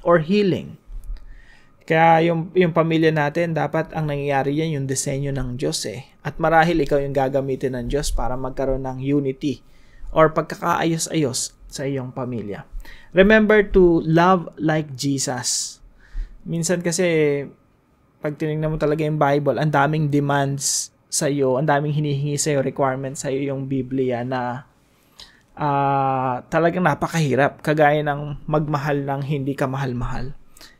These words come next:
Pero tandaan natin, kaya ka nga Kristiyano eh. Kaya ka nga tagasunod ni Kristo eh. You will do something extraordinary.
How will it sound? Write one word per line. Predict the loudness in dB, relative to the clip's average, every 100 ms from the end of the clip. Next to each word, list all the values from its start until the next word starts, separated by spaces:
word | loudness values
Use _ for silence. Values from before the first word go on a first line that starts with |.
| _
Pero | -2 0
tandaan | 0 0 0 2
natin, | 0 0 2 0 -2 -8 -12 _ _ _ _ _ _ _
kaya | -2 0
ka | 0
nga | 0 0
Kristiyano | 0 0 0 0 0 -2
eh. | -4 -10 -20 -20
Kaya | 2 6 6
ka | 6
nga | 2 0
tagasunod | 0 0 -2 -2
ni | -2
Kristo | -2 -2 0 -2
eh. | -4 -6 _ _ _ -2
You | 6 8
will | 8 6 4
do | 4 6 6 2 -4 -18 _ -8
something | 0 0 0 -4 -4
extraordinary. | -6 -4 -4 -2 -2 0 -2 -2 -4 -4 -6